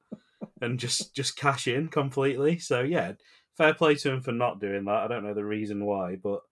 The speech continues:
like you say, technological advancement. By the time you get to Mario sixty-four,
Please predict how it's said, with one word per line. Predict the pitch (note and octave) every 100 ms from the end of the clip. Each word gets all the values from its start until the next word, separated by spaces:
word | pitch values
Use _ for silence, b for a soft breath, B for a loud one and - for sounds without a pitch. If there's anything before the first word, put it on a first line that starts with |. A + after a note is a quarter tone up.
| _ _ _ _ _ -
like | B2
you | A2+
say, | G#2+ A2+ G2 -
technological | C3 A2 A#2 A2+ G#2+ A#2
advancement. | G2 G#2 G#2 - F#2 F#2
By | A2
the | G#2+
time | B2+ A#2 A2+
you | G#2+
get | G#2 -
to | - A2 G2+
Mario | G#2 G2+ G2 F#2+
sixty-four, | - G2 - G2 G#2 G2+ F2 E2+